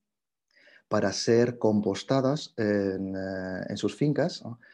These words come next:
Y, eh, el resultado de, del tratamiento, que era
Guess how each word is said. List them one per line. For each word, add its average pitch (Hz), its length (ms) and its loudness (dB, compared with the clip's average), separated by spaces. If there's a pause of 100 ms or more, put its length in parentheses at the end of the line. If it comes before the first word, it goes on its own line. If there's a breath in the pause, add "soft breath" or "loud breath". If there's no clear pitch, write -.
(300 loud breath)
Y, 165 440 4
eh, 101 680 -2
el 107 180 -2
resultado 113 640 2
de, 110 580 2
del 104 180 -2
tratamiento, 135 800 0
que 104 140 -2
era 101 200 -4